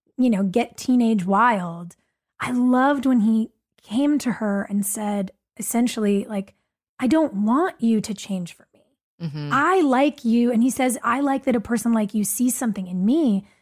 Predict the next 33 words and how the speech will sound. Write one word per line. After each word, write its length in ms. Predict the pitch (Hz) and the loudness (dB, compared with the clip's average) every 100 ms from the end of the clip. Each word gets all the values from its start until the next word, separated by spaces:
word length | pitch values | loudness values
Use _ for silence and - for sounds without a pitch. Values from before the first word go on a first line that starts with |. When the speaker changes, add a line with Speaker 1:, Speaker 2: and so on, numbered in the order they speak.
| _ _ | _ _
Speaker 1:
And 120 | 269 269 | 0 0
the 140 | 262 | 0
energy 420 | 262 320 277 233 | 0 2 2 0
that 180 | 226 220 | -2 -4
James 320 | 185 220 226 | -2 0 0
brought 220 | 208 190 - | -2 -6 -6
to 60 | |
that 220 | 202 - - | -10 -12 -6
scene, 280 | 226 208 220 | -2 -2 -2
at 80 | 208 | -4
least 180 | 196 - | -6 -2
for 100 | 196 | 0
me 160 | 202 | 2
as 120 | 185 | 2
a 40 | 185 | 0
viewer, 420 | 196 269 254 190 | 0 2 2 0
was 340 | 190 185 180 - _ _ _ | -2 -4 -6 -12 _ _ _
it 120 | 285 | -8
felt 160 | - 294 | -4 -2
like 160 | 285 - | -2 -2
he 140 | 247 | -2
was 120 | 226 | -2
saying 320 | - 220 214 202 | -2 -2 0 -2
to 80 | |
her, 680 | 196 - 240 196 180 180 196 _ _ _ _ _ - | -4 -2 -2 -2 -4 -12 -18 _ _ _ _ _ -4
you 340 | 202 254 320 | 2 4 4
make 280 | 294 226 214 | 4 2 0
me 460 | 208 214 240 339 349 | 2 4 4 4 4
wanna 280 | 233 202 | 2 0
change 440 | 175 - 185 170 - | -4 -8 -8 -8 -12
for 120 | 202 | -16
the 80 | 170 | -16
better. 380 | - - 226 | -16 -18 -20